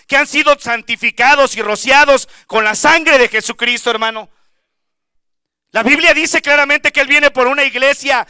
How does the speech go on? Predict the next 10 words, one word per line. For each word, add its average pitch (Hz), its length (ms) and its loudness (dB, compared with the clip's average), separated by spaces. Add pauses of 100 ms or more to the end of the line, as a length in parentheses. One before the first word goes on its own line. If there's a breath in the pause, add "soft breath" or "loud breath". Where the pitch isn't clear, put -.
(180 soft breath)
sin 247 320 -6
mancha 320 400 2
y 277 60 0
sin 254 220 -4
arruga. 254 640 -2 (420)
Una 320 180 2
iglesia 311 540 2
que 262 100 -4
está 294 240 2
verdaderamente 294 920 2